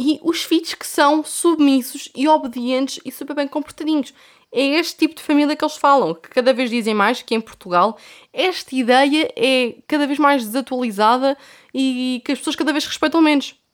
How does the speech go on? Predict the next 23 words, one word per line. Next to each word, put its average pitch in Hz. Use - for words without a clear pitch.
Epá, 190
normal, 254
amores, 214
os 196
tempos 226
avançaram. 240
Outra 285
que 240
eu 240
tirei 247
daqui 226
foi, 156
os, -
eh, 202
esta 240
fala 285
sobre 254
religião, 208
que -
também 220
é 214
outro 208
tema 175